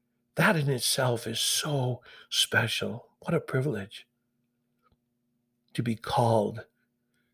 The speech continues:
to, to be responsible in this way. And so what kind of man was Joseph? I'm inspired first and foremost by his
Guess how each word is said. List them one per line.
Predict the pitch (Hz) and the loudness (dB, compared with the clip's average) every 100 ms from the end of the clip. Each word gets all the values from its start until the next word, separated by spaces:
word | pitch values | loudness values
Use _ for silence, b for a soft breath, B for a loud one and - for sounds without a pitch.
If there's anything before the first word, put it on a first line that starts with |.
| - | -12
to, | - 107 113 | -4 -4 -4
to | - 117 | -4 -2
be | 120 | 0
responsible | 120 - 113 120 120 120 107 110 | -2 -4 -2 0 0 -2 -6 -4
in | 107 | -2
this | 107 104 - | -4 -4 -4
way. | 101 98 98 - _ _ _ _ _ _ _ _ _ _ B B | -6 -6 -10 -20 _ _ _ _ _ _ _ _ _ _ B B
And | 160 | 2
so | - | 4
what | 175 254 262 - | 6 4 2 -2
kind | - 156 156 151 | -2 2 4 4
of | 120 107 | 0 -2
man | 107 110 110 98 92 95 - _ _ - | 0 2 2 0 -2 -6 -12 _ _ -8
was | 101 95 | -6 -6
Joseph? | - 90 87 - - - - _ _ _ _ _ _ _ _ _ _ _ _ _ _ _ _ _ _ _ _ _ _ _ _ _ _ _ _ | -8 -12 -10 -12 -14 -20 -20 _ _ _ _ _ _ _ _ _ _ _ _ _ _ _ _ _ _ _ _ _ _ _ _ _ _ _ _
I'm | 202 254 | 6 8
inspired | 240 - - 117 113 123 | 6 4 4 4 4 0
first | - 147 - | 2 2 2
and | 120 - | -4 0
foremost | 107 101 104 113 - | -2 0 -4 -6 -2
by | 101 107 | -2 -2
his | 104 98 98 101 - | -4 -6 -4 -8 -10